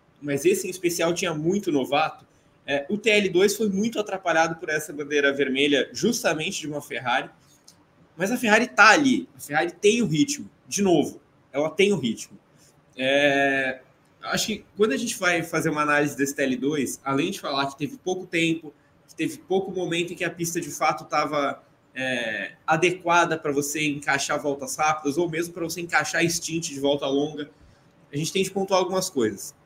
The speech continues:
É, tendências que foram apresentadas. McLaren e Ferrari olharam mais pra classificação nesse T L dois. Mercedes e Red Bull olharam um pouco mais pra corrida, né? E por isso que Mercedes e Red Bull andaram mais de pneus médios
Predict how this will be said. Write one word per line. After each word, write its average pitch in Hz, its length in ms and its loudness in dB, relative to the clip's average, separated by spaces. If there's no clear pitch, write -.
É, 131 1000 0
tendências 202 600 4
que - 60 -6
foram 185 220 -2
apresentadas. 160 840 -2
McLaren 160 600 2
e 175 40 -4
Ferrari 139 640 4
olharam 156 460 6
mais 160 200 2
pra 170 140 -6
classificação 165 680 -2
nesse 131 180 -4
T 135 100 0
L 127 120 2
dois. 113 400 -4
Mercedes 175 540 2
e - 20 4
Red 175 300 2
Bull 185 180 0
olharam 180 340 6
um 180 60 -6
pouco 180 240 -8
mais 165 180 0
pra 165 160 -8
corrida, 139 480 -6
né? 135 300 -2
E - 60 -12
por 180 220 -2
isso 214 200 0
que 214 60 -6
Mercedes 185 360 0
e 170 40 -2
Red 165 180 4
Bull 165 200 2
andaram 175 300 6
mais 190 380 4
de 190 80 -6
pneus 175 420 0
médios 165 640 0